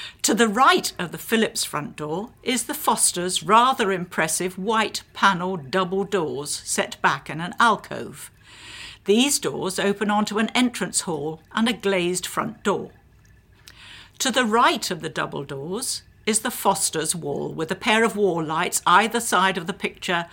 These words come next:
A Girl on a Swing. Then comes the Phillips orange kitchen door, which, when open, reveals a cluttered kitchen worktop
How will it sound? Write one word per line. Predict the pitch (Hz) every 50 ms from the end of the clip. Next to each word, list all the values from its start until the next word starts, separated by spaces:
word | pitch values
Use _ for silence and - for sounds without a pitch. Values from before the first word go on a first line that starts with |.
| - - - - -
A | - 285
Girl | 240 - 220 214 190 180 180 170
on | 165 165 165
a | 180
Swing. | - - - 190 180 151 110 - - - - - _ _ - _ _ _ _ _ - - - - - - - - -
Then | - 226 254 269 269 277 277
comes | 247 - 226 220 220 226 220
the | - 233
Phillips | - - 196 180 185 - - - - - _ -
orange | - 302 269 247 226 226 233 226 -
kitchen | - - - - - - 233 165
door, | 143 - - - - - - - - - - - -
which, | - 269 262 - - -
when | 208 196 185
open, | 165 139 135 135 - - 226 247 320 311
reveals | 233 220 180 - 185 185 185 190 180 208
a |
cluttered | 185 - - - 196 202 - - 233 226 -
kitchen | - - 233 - - - 208 202 185
worktop | 185 165 151 - - - - - - - -